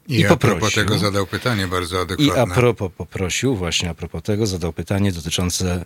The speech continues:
Speaker 2: ustawy czterysta czterdziestej siódmej. Jarosław Szczepański.
Speaker 1: Znaczy, po pierwsze, najpierw powiem, o co to chodzi, przynajmniej to na tyle, co wiem. Chodzi o to, że, mm, wielu kongresmenów amerykańskich chciałoby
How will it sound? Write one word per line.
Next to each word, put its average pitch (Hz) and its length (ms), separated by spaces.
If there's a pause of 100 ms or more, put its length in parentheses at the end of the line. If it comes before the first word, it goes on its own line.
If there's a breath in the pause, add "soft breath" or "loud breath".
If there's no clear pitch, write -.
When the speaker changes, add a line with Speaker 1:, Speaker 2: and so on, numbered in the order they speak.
(140)
Speaker 2:
ustawy 101 580
czterysta 95 600
czterdziestej 82 920 (160)
siódmej. 76 600 (180)
Jarosław 90 560
Szczepański. - 800 (840 loud breath)
Speaker 1:
Znaczy, 107 320 (840)
po 110 140
pierwsze, 113 360
najpierw 107 340
powiem, 104 320
o 98 40
co 104 140
to 98 120
chodzi, 95 460 (200)
przynajmniej 90 380
to 90 160 (120)
na 92 160
tyle, 90 260
co 92 300
wiem. 95 340 (440 loud breath)
Chodzi 101 320
o 92 100
to, 120 240
że, 90 600
mm, 87 800 (200)
wielu 90 500
kongresmenów 87 800
amerykańskich 90 840
chciałoby 101 840